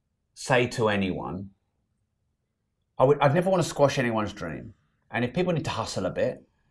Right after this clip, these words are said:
and, you know, they're in survival mode,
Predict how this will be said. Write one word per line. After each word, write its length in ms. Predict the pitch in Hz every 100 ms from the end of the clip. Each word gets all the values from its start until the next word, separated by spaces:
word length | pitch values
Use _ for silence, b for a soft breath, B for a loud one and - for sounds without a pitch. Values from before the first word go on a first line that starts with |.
| _ _ _ _ _
and, 520 | 113 110 110 107 107 - - _ _ _ _ _
you 160 | - 117
know, 80 | 104
they're 120 | 120
in 80 | 123
survival 540 | - 104 113 107 98 95
mode, 420 | 92 85 -